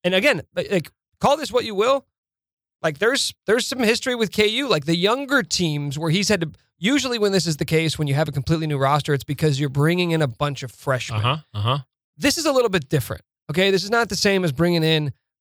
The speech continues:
Speaker 1: four eighteen-year-olds who you know are all gonna be a part of the rotation. Like, these are guys, Jalen Coleman Lands is twenty-five, man.
Speaker 2: Right, right,
Speaker 1: He is
Speaker 2: right.
Speaker 1: twenty-five years old.
Speaker 2: <laughs>
Speaker 1: Remy Martin is gonna be playing in his fifth year of college. These are guys who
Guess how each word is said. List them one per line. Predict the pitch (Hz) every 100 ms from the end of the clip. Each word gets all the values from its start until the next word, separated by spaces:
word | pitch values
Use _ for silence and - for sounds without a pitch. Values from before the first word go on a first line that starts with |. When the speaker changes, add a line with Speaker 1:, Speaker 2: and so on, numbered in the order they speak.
| _ -
Speaker 1:
four | 185 185
eighteen-year-olds | 170 165 - 160 151 143 139 135 131
who | 147
you | 139
know | 139 139
are | 139
all | 139
gonna | 139 127
be | 131
a |
part | 117 131
of | 123
the | 117
rotation. | 120 113 110 92 85
Like, | 185 180
these | 247 214
are |
guys, | 196 190 170
Jalen | 190 190 160
Coleman | 170 160
Lands | 160 127
is |
twenty-five, | - 208 226 156 156 156 143 113
man. | 117 117 127
Speaker 2:
Right, | 123 123 127
right, | 131 127
Speaker 1:
He | 190
is | 120
Speaker 2:
right. |
Speaker 1:
twenty-five | 117 262 285 277 262 165 165 165
years | 151 156 147
old. | 120
Speaker 2:
<laughs> |
Speaker 1:
Remy | 208 233
Martin | 196 208 180
is |
gonna | 175
be | 165
playing | 165 160
in | 151
his | 165
fifth | - - 190 -
year | 156 151
of | 139
college. | 151 139 107 123
These | 135 208 214
are | 185
guys | 170 160 156 139
who | 151